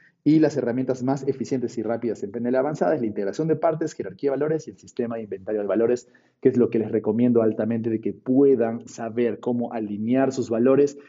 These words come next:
y generar su jerarquía, porque eso automáticamente les va a hacer que incrementen los resultados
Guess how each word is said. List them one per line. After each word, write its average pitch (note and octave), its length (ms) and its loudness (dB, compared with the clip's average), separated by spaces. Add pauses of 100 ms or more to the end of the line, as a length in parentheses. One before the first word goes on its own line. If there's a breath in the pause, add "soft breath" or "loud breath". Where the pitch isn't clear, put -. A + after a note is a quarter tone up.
(140 loud breath)
y - 80 -8
generar A2 380 -4
su A#2 100 -8
jerarquía, A2+ 480 -2
porque - 220 -6
eso A2 140 -8
automáticamente A2+ 920 -2
les G2+ 100 -8
va G#2 60 -6
a - 20 -4
hacer A2+ 280 -6
que - 120 -14
incrementen G2+ 480 -8
los - 100 -18
resultados A2+ 600 0